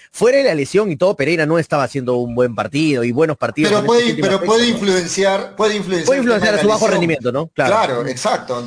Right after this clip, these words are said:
Speaker 2: Por eso se dice que no hay que poner a jugadores que no están cien por ciento,
Speaker 1: Sí, pues.
Speaker 2: ¿no? Para estos, para estos partidos. Ahora, muchachos,
Speaker 1: Ya está bien
Speaker 2: adelante.
Speaker 1: Reina, ojo, también ya está bien Reina, así que
Speaker 2: A eso te iba a
Speaker 1: la gente que me
Speaker 2: preguntar,
Speaker 1: está
Speaker 2: a,
Speaker 1: preguntando de Mifflin.
Speaker 2: ¿eso te iba a preguntar? ¿Reina confirmado
Speaker 1: Sí.
Speaker 2: para este fin de semana?
Speaker 1: Sí, vuelve Reina, Mariano Vázquez y Cuesta, es lo que me han dicho, que los tres están bien.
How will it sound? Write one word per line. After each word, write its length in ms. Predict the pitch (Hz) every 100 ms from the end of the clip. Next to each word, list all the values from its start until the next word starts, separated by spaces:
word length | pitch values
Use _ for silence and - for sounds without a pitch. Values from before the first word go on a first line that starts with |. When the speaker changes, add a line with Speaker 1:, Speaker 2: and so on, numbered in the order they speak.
| 120
Speaker 2:
Por 120 | 165
eso 180 | 214 226
se 100 | 185
dice 200 | 208 226
que 100 | 165
no 60 |
hay 80 | 180
que 80 | -
poner 240 | 156 196
a 60 | 240
jugadores 340 | - 147 156
que 100 | 143
no 80 | 143
están 340 | 139 151 147 131 - -
cien 200 | 165 147
por 120 | 143
ciento, 200 | 190 139
Speaker 1:
Sí, 40 |
pues. 140 | 139 131
Speaker 2:
¿no? 100 | 123
Para 160 | 135
estos, 220 | 135 139
para 220 | - 131 143
estos 140 | 147
partidos. 380 | 135 120 139 127 - -
Ahora, 460 | 160 196 151 - - _
muchachos, 320 | 143 151 202
Speaker 1:
Ya 60 | 160
está 120 | 190
bien 100 | 160
Speaker 2:
adelante. 220 | 170 233 277
Speaker 1:
Reina, 140 | 196
ojo, 160 | 156 156
también 200 | 170 175
ya 60 |
está 120 | 202 196
bien 120 | 190
Reina, 320 | 180 127 139
así 140 | 165
que 180 | 147 147
Speaker 2:
A 80 | 151
eso 140 | 233
te 80 | 247
iba 80 | 254
a 40 |
Speaker 1:
la 60 | 220
gente 180 | 196 202
que 80 | 196
me 40 |
Speaker 2:
preguntar, 20 |
Speaker 1:
está 120 | 165 156
Speaker 2:
a, 40 |
Speaker 1:
preguntando 400 | 190 175 202 185
de 40 | 170
Mifflin. 360 | 170 143 139
Speaker 2:
¿eso 220 | 226 226
te 60 | 226
iba 80 | 214
a 20 |
preguntar? 320 | 180 180 170
¿Reina 420 | 156 233 294 294 -
confirmado 600 | 214 196 196 185 262 277
Speaker 1:
Sí. 60 | 220
Speaker 2:
para 140 | 202
este 160 | 214 214
fin 120 | 233
de 100 | 233
semana? 360 | 214 196 226 262
Speaker 1:
Sí, 220 | 175 131
vuelve 300 | 147 233 226
Reina, 280 | 226 233 226
Mariano 260 | 175 202
Vázquez 300 | 208 220 214 180
y 40 |
Cuesta, 260 | 180 170 151
es 20 |
lo 60 | 160
que 60 | 147
me 60 |
han 60 | 131
dicho, 220 | 117 110
que 80 | 107
los 160 | 113
tres 160 | - 180
están 260 | 160 156 135
bien. 240 | 107 90